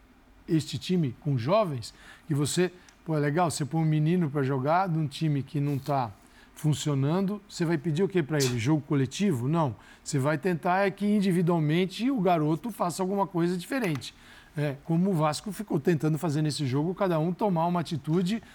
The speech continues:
até sofrer um pênalti. Esse foi o jogo, não é que é um jogo, se você fa-, você olha e fala, "Tem algo aqui que,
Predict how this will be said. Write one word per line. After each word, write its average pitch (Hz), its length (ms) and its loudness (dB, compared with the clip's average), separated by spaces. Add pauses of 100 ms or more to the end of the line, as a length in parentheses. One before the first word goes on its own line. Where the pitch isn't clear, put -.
(100)
até 196 280 2
sofrer 202 320 0
um 226 60 0
pênalti. 170 520 -2 (340)
Esse 139 360 2
foi 277 140 2
o 262 40 4
jogo, 160 280 2
não 131 100 -2
é 165 60 -2
que 220 80 -4
é 220 40 2
um 214 80 4
jogo, 156 400 0 (380)
se - 180 -8
você 139 160 -4
fa-, - 240 -8
você 160 260 -2
olha 156 200 2
e - 20 2
fala, 135 260 -4
"Tem 151 220 -2
algo 156 320 0
aqui 165 480 0
que, 190 560 0